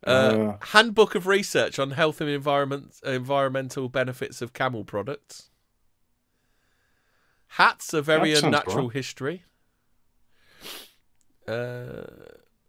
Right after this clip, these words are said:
Speaker 1: the life cycle of Russian things from fif-, fish guts to Fabergé. Phil's not gonna like that one. Uh,
Speaker 2: Hmm.
Speaker 1: Miss, I don't give a shit. Engaging with challenge, challenging <laughs>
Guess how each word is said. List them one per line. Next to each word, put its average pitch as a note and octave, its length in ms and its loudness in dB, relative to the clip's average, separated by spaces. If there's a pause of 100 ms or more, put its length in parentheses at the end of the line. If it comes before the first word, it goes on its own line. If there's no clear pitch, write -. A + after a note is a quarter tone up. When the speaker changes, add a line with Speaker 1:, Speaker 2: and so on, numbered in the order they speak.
(300)
Speaker 1:
the D#3+ 120 2
life B3+ 220 8
cycle A#3+ 420 4
of F#3+ 120 0
Russian G#3 320 2
things E3+ 360 -4
from A#2+ 200 -10
fif-, G#3+ 220 -6
fish - 460 -6
guts - 300 -4
to C#3 120 -8
Fabergé. G#2+ 720 -4 (500)
Phil's A#2+ 300 -4
not A2+ 120 -10
gonna F#2 140 -14
like F#2+ 200 -10
that - 200 -12
one. G#2+ 180 -18 (680)
Uh, A#2+ 420 4
Speaker 2:
Hmm. A#2+ 340 2 (440)
Speaker 1:
Miss, F#3 540 4
I D#3 100 2
don't G3+ 280 4
give G3 180 2
a D#3 60 -2
shit. A2 440 -4
Engaging E3+ 600 2
with D3+ 100 -4
challenge, E3 480 0
challenging E3+ 440 0
<laughs> - 40 -18